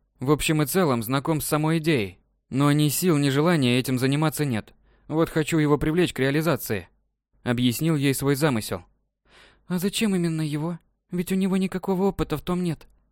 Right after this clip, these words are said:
Татьяна говорила, что управленцев в лагере возле Твери хоть пруд пруди. Почему бы оттуда кого-нибудь не задействовать? Поинтересовалась она.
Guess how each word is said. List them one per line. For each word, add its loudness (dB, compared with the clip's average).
Татьяна 0
говорила, 0
что -2
управленцев -2
в -6
лагере -2
возле -2
Твери -2
хоть -4
пруд -2
пруди. -4
Почему -2
бы 0
оттуда -2
кого-нибудь -2
не -4
задействовать? -4
Поинтересовалась 0
она. -2